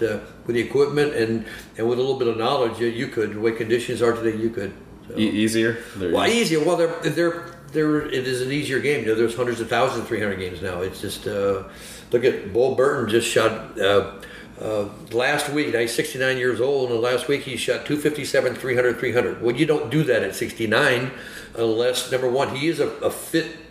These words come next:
Speaker 1: person and he's good enough to do it, but the carry's better, and he's always bowled and stayed in shape. Bo was one of the, the best athletes you ever
Speaker 2: But in
Speaker 1: you
Speaker 2: the
Speaker 1: ever
Speaker 2: sixties, what were, what were, what was the top average in the sixties?
Speaker 1: Well, to, to give you an example, right now there's, there's, uh,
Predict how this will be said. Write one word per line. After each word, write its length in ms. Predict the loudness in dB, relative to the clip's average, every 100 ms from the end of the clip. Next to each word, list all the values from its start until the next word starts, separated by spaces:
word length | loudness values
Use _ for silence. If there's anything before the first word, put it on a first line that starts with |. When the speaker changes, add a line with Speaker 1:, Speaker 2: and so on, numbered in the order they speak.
| -8
Speaker 1:
person 400 | 0 0 2 2
and 160 | 2 2
he's 220 | 0 -4 2
good 180 | 4 4
enough 380 | 2 2 0
to 180 | 0 2
do 180 | 4 4
it, 80 | 4 -2 -12 -10
but 100 | -8
the 60 |
carry's 480 | -4 0 2 2 -2
better, 520 | 0 2 2 0 -2 -10 -8
and 120 | -2
he's 200 | -2 0
always 320 | 2 2 2 0
bowled 300 | 2 2 2
and 100 | -2
stayed 280 | 0 0
in 40 | 2
shape. 240 | 0 0
Bo 140 | 2 2
was 120 | 2
one 140 | 2
of 320 | 2 0 0
the, 80 | -2
the 80 | -2
best 460 | 0 0 0 -4 0
athletes 500 | 2 2 -2 -4 -8
you 180 | -2
ever 140 | -2 0
Speaker 2:
But 140 | 0
in 80 | 2
Speaker 1:
you 60 | 2
Speaker 2:
the 40 |
Speaker 1:
ever 100 | 2
Speaker 2:
sixties, 440 | 0 0 0 0
what 120 | 0 0
were, 140 | 2
what 180 | 0 0
were, 120 | 2
what 160 | 2 0
was 100 | 0
the 100 | 0
top 280 | 2 2
average 340 | 2 2 0 0
in 80 | -2
the 80 |
sixties? 580 | -4 -6 -4 -4 -4 -8 -4
Speaker 1:
Well, 360 | 0 2 0 -2
to, 140 | -2
to 100 | -2
give 220 | -2 0
you 120 | 0 0
an 60 |
example, 400 | -2 -2 0 0
right 240 | 0 0 0
now 160 | 0
there's, 260 | 0 -2 -4
there's, 360 | -4 -2 0 0
uh, 360 | 0 0 -2